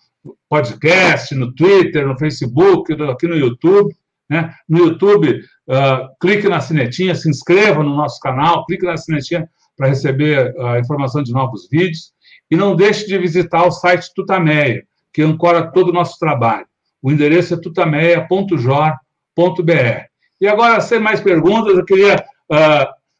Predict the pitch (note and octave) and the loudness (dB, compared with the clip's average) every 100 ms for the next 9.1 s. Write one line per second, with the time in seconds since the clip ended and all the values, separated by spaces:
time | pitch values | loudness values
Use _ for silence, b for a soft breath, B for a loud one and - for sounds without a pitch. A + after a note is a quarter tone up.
0 | _ B3+ - G#3 G3+ F#3 E3 F3 D#3+ E3 | _ 0 2 0 2 2 4 2 0 0
1 | E3+ D#3+ E3 E3 D3+ D#3+ F3 - D#3+ D#3 | 0 0 -2 -2 0 2 2 0 -2 -2
2 | D#3 D#3+ C#3 C3 D#3 C3 - _ _ D3+ | 2 0 0 0 0 0 -6 _ _ -2
3 | E3+ E3+ F#3+ F3+ - G3 D#3 D#3+ F#3 F#3 | 0 2 2 0 0 0 0 -2 0 0
4 | E3 C#3+ B2+ F3 D#3+ - G3+ - - F3+ | 0 -2 -2 -2 -2 0 0 0 -4 -2
5 | E3+ D#3 - D#3+ D3 C#3 E3 E3+ B2+ A#2+ | 0 -2 -2 -4 -2 0 0 0 -2 -8
6 | _ _ D3+ C3 D3 D#3+ D#3+ D#3 C#3 C#3+ | _ _ -14 -4 0 0 0 -2 -2 -4
7 | C#3+ C3 A#2 A2+ - - _ _ _ C3+ | -2 0 0 -2 -8 -20 _ _ _ -2
8 | C#3 B2 B2 B2 A#2+ A2+ - D4 B3 - | -2 -2 -2 -2 -4 -8 0 0 2 -2